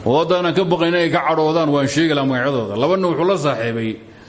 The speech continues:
Soomaali dadku deeqsan ah. Waagii dambe ninkuu wax bixinayaa la arkay. Oo baash soo tuuray. Wuu bartay. Yacni, dabeecada wanaagsan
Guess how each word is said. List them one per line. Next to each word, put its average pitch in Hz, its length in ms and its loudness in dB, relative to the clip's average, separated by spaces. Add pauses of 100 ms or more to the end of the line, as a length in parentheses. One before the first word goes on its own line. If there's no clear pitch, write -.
Soomaali 156 380 0
dadku 196 260 -2
deeqsan 151 480 -2
ah. 92 160 -10 (2500)
Waagii 196 320 2
dambe 180 200 0
ninkuu 175 220 2
wax 139 140 0
bixinayaa 139 320 2
la 110 140 -2
arkay. - 240 -8 (840)
Oo 131 60 0
baash 156 220 2
soo 147 220 0
tuuray. 120 400 0 (280)
Wuu 220 180 2
bartay. - 420 -2 (2250)
Yacni, 135 480 0 (280)
dabeecada 147 380 2
wanaagsan 151 420 0